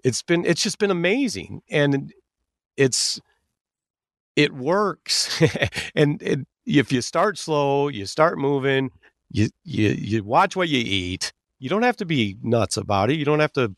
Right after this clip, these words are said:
count every calorie, but just watch your carbs, watch the calorie intake, all that kind of stuff. It, it really does work. And you're, and you, and it's amazing. It's been, am-, it really has been amazing for me to wa-, to witness my body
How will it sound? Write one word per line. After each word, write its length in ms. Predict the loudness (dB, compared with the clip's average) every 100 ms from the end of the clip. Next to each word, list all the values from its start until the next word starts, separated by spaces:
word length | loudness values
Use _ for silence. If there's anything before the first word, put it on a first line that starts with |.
| -4
count 260 | -2 0
every 240 | 0 0 -2
calorie, 520 | -2 0 0 2 0
but 160 | 0 -2
just 280 | -4 -4 -8
watch 240 | 0 0 0
your 80 |
carbs, 560 | -4 -2 0 2 -2 -8 -20 -20 _
watch 280 | -4 -2 0
the 100 | -4
calorie 480 | 0 2 2 2 0
intake, 360 | 0 0 -2 -2
all 140 | -2 0
that 160 | 0
kind 140 | 0 -2
of 40 |
stuff. 300 | -2 -2 -4 2
It, 220 | 2 2 0
it 200 | -2 0
really 380 | 2 2 2 0
does 240 | -2 -2
work. 380 | -2 -2 -2 -6 _
And 220 | -2 0
you're, 220 | 2 -2 -2
and 180 | -2
you, 240 | 0 -2 -2
and 200 | 0 2
it's 280 | 2 0 0
amazing. 680 | 0 0 0 0 0 -4 -2
It's 200 | -2 2
been, 120 | 2
am-, 140 | 2 0 -12 -10 -2
it 140 | 0
really 220 | 2 0
has 100 | 0
been 160 | 0 0
amazing 680 | 0 0 0 2 2 0 0
for 120 | 0
me 160 | 2 2
to 80 |
wa-, 220 | 0 2 0
to 100 | 0
witness 540 | -4 -2 -2 2 0 0
my 160 | -2
body 460 | 0 2 2 0 -4